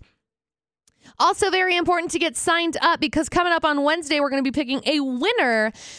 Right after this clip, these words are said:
for Lunch with Listeners. You wanna guess can be enjoying lunch on the house. Jack's Wood Fired Oven is where we will be the twenty-first of this month, I think.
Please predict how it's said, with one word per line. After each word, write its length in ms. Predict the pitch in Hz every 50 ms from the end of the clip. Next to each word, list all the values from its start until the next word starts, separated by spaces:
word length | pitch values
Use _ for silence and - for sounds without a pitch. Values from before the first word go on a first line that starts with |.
| - - - _
for 360 | - - 330 349 349 359 320 -
Lunch 500 | - 254 269 262 269 302 330 - - - -
with 280 | 226 247 254 262 240 -
Listeners. 840 | 247 247 254 262 277 277 - - - 285 240 208 185 160 180 208 226
You 140 | 254 339
wanna 160 | 392 415 403 -
guess 280 | 403 403 403 392 -
can 160 | - - 381
be 140 | 320 349 311
enjoying 800 | 285 349 311 247 214 277 330 349 349 330 302 285 277 269 285 - - - - - -
lunch 540 | - 233 262 277 294 302 320 339 - - -
on 320 | 311 269 311 302 302 302 294
the 160 | 277 254 233
house. 540 | 233 240 262 285 277 233 202 - - - 220
Jack's 540 | 190 208 269 277 277 311 311 - - -
Wood 380 | 262 226 247 262 269 277 302 320
Fired 420 | - - 294 277 269 262 254 240 - -
Oven 280 | 247 285 247 294 285
is 100 | 269 240 240
where 140 | 254 254
we 120 | 254 262 254
will 120 | 254 247
be 320 | 208 240 233 226 226 226 - - - - - - -
the 680 | 214 202 285 285 285 277 277 269 269 262 262 262 233 - - - _
twenty-first 1400 | - - 320 311 320 311 - 302 285 285 - - - - - - - - - - - - - 254 240 226 - -
of 80 | 240 202
this 180 | 202 202 -
month, 200 | 226 190 185 196
I 80 | 196 202
think. 320 | - 185 180 190 - -